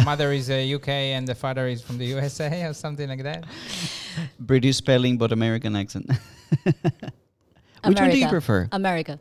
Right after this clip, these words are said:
Speaker 1: American.
Speaker 3: Yeah.
Speaker 2: American?
Speaker 1: You
Speaker 3: American.
Speaker 1: said the, the Californian perfect accent?
Speaker 3: Yeah, the
Speaker 1: Yeah.
Speaker 3: Californian foreign teacher. This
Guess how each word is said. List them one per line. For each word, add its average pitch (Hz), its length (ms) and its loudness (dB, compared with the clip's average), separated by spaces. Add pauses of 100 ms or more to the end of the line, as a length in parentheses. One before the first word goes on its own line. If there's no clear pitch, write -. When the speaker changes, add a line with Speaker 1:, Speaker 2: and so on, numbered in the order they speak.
(100)
Speaker 1:
American. 131 520 0
Speaker 3:
Yeah. 170 300 0
Speaker 2:
American? 107 300 4
Speaker 1:
You 180 60 4
Speaker 3:
American. 180 220 2
Speaker 1:
said 147 180 2
the, 127 100 0
the 127 120 -2
Californian 127 720 -2
perfect 123 400 -2
accent? 131 520 -6
Speaker 3:
Yeah, 220 320 6
the - 100 2
Speaker 1:
Yeah. 110 160 -2
Speaker 3:
Californian 226 1000 0
foreign 208 340 2
teacher. 170 540 -4
This 175 220 -6